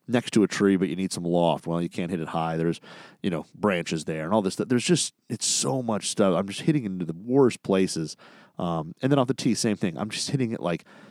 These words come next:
perfectly behind trees where you just have no shot at the green, or, you know, your, your best shot is to just smack it into the greenside bunker, which I don't necessarily mind. I mean, I, my, my bunker game is, is actually decent. But, uh, you know, it's just stuff like that that I'm just, you know,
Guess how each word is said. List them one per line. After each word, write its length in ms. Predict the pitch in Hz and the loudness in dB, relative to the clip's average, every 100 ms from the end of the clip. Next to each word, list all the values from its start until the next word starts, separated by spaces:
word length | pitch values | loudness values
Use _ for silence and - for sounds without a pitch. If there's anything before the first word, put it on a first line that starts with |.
| _ _ | _ _
perfectly 540 | - - 175 - - 127 | -2 4 4 4 2 0
behind 440 | 113 - 104 98 | 0 -4 -4 -4
trees 460 | - 101 92 85 80 | 0 2 4 2 0
where 80 | 90 | 0
you 120 | 92 | 2
just 160 | 98 | 0
have 120 | - 82 | -2 -4
no 260 | 85 87 | -2 0
shot 320 | 87 - 82 80 | 0 0 -2 -4
at 60 | |
the 60 | 82 | -4
green, 520 | 80 82 80 80 76 | -2 -2 -4 -6 -8
or, 160 | 73 - - - - | -10 -12 -20 -14 -2
you 100 | 98 | 0
know, 160 | 80 - - | -2 -6 -2
your, 200 | 95 95 | 0 2
your 140 | 98 | 0
best 300 | 85 98 95 | 2 -2 0
shot 340 | - 87 92 | 0 0 0
is 80 | 90 | 0
to 100 | 95 | -2
just 220 | 82 85 | -2 -2
smack 340 | - 87 87 - | -2 -4 -6 -4
it 40 | |
into 140 | 85 80 | -4 -4
the 60 | |
greenside 500 | 82 92 85 82 78 | -2 -2 0 -2 -2
bunker, 380 | 87 85 85 80 | -2 -2 0 0
which 260 | 80 - - - - | 0 -2 -8 -8 -2
I 60 | |
don't 120 | 180 | 0
necessarily 480 | 113 92 87 92 82 | 0 -2 0 0 0
mind. 380 | 78 87 113 131 | -2 -2 0 -2
I 20 | |
mean, 160 | 90 87 | -4 -4
I, 60 | |
my, 120 | 90 92 | -4 -6
my 140 | 95 90 | -6 -4
bunker 300 | 87 101 92 | -4 -4 -4
game 260 | 87 85 | -4 -4
is, 200 | 82 80 - - - - - | -4 -6 -10 -20 -20 -20 -2
is 160 | 104 | 2
actually 340 | 95 98 95 85 | 2 2 0 0
decent. 420 | 80 107 - 147 _ - - _ - | 0 0 0 -2 _ -20 -20 _ 2
But, 160 | 107 92 | 4 6
uh, 340 | 85 82 80 - _ | 4 2 -2 -6 _
you 120 | 151 | 0
know, 120 | 123 110 | 4 4
it's 120 | - | 2
just 200 | 180 - | 0 0
stuff 280 | - 120 - | 0 -2 -4
like 160 | 82 - | -10 -4
that 240 | 101 92 | -2 -2
that 100 | - | -4
I'm 120 | 80 | -8
just, 180 | 78 - _ | -8 -10 _
you 120 | - | -6
know, 180 | 92 73 | -4 -6